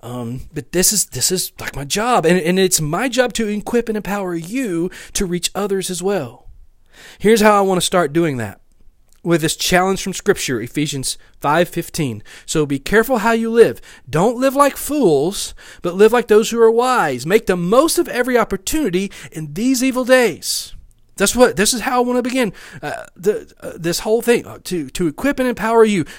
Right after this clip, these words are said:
to, to live a prayer, share, care lifestyle. How do you make the most of every opportunity in these evil days? Commit to making a prayer, share, care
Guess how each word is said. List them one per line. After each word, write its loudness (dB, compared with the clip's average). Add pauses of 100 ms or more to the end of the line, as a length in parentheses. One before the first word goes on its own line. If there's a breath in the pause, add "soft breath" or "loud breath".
to, -2
to -6
live 4 (320 loud breath)
a 0
prayer, -2
share, -6
care -4
lifestyle. -4 (1400 soft breath)
How -4
do -2
you -2
make -4
the -2
most -4
of -18
every -6
opportunity -8
in -8
these -6
evil -8
days? -8 (840 soft breath)
Commit -8 (180)
to -10
making -10
a -14
prayer, -6
share, -6 (220 soft breath)
care -6